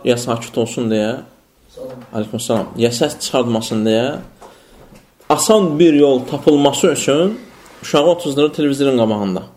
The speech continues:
Pultu verir ona. Ki, otur, sən multfilmə bax. Otur, multfilmə bax. Lakin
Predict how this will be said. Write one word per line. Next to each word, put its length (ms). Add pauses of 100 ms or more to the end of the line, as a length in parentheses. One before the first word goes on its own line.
(640)
Pultu 280
verir 200
ona. 240 (1120)
Ki, 100
otur, 440 (180)
sən 240
multfilmə 460
bax. 120 (1300)
Otur, 320
multfilmə 460
bax. 120 (500)
Lakin 520